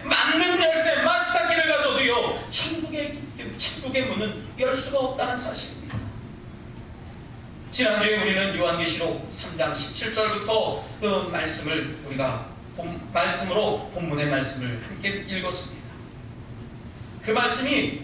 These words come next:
무슨 내용입니까? 빌라델피아 교회 하신 말씀이 우리들에게 주신 말씀처럼 듣게 되었습니다. "내가 믿음을 지켰기 때문에 면류관을 주는데 이는 그리스도를 믿는 믿음으로만 천국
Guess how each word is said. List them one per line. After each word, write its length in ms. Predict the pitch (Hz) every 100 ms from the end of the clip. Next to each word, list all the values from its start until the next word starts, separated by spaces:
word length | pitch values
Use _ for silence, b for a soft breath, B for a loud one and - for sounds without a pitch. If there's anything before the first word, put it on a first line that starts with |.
| -
무슨 300 | - - 269
내용입니까? 600 | 262 220 247 - - - - - - - - - - - - - -
빌라델피아 560 | 226 233 240 233 233 240
교회 140 | 240 240
하신 220 | 233 233
말씀이 800 | 226 226 226 220 226 - - - 220 214
우리들에게 600 | 196 196 196 180 185 - -
주신 340 | - - 262
말씀처럼 840 | 247 247 - - - 214 214 202 -
듣게 300 | 208 208 185
되었습니다. 540 | 190 - - - - - - - B B B B
"내가 260 | 262 269
믿음을 360 | 269 269 302 302
지켰기 440 | 294 294 285 294
때문에 640 | 294 262 277 262 - - -
면류관을 580 | 208 208 233 254 262 277
주는데 800 | 277 214 196 190 - - - - - - -
이는 340 | 160 160 165
그리스도를 680 | - 202 202 214 220 226 226
믿는 360 | - 226 262 247
믿음으로만 880 | 214 208 190 170 - - - - -
천국 400 | - 277 269 262